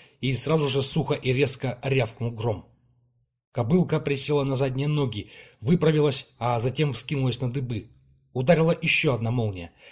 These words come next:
на сей раз сзади, и птичка обезумела окончательно. Эста изо всех сил пыталась обуздать очумевшую от ужаса лошадь. Дождь хлестал, как бичом,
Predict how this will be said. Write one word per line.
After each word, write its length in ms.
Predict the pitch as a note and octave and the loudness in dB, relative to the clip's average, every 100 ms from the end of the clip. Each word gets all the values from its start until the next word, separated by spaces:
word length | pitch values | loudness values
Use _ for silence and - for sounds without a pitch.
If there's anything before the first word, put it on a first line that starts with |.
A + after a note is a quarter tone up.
| - - | -20 -4
на 120 | A#2+ | -2
сей 200 | - C#3+ | 0 2
раз 160 | C3+ B2+ | 2 -2
сзади, 480 | A#2+ C#3 F#2+ F2 - - - | -2 -2 -2 -8 -16 -18 -8
и 80 | A#2+ | -6
птичка 420 | - E3+ - D3 | 0 0 0 -4
обезумела 680 | - D3+ D3+ A#2+ B2+ B2 A#2+ | -2 -2 -2 0 0 0 -2
окончательно. 760 | - A#2 B2+ C3 G#2+ G2 F2 - _ _ _ _ _ | -4 -2 0 0 -2 -6 -12 -16 _ _ _ _ _
Эста 440 | D#3 D#3+ - D#3 - - - | 2 2 2 0 -2 -10 -8
изо 200 | C3 C#3+ | 0 0
всех 260 | - D#3+ D#3+ | 2 -2 -2
сил 260 | F3 D3 | 0 -2
пыталась 440 | A#2 A#2 C3 B2 - | -2 -2 0 -2 -4
обуздать 680 | C3+ C#3 C3 A#2+ D3 - - - | -6 -4 -4 0 0 -2 -16 -10
очумевшую 720 | A2 - A#2+ C#3 - B2 B2 | -4 -2 0 0 0 -4 -4
от 140 | A#2+ - | -6 -6
ужаса 380 | C3+ B2 - | -6 -4 -2
лошадь. 400 | C#3 C#3 A#2 G#2+ - - - - | 2 2 0 -8 -14 -20 -20 0
Дождь 240 | C#3+ D3+ | 2 2
хлестал, 500 | - C3 C3 - D3 | 0 0 0 0 -2
как 220 | C3+ A#2 | -2 -6
бичом, 480 | A2+ C3 D3+ C#3+ A2 | -6 -4 0 -2 -2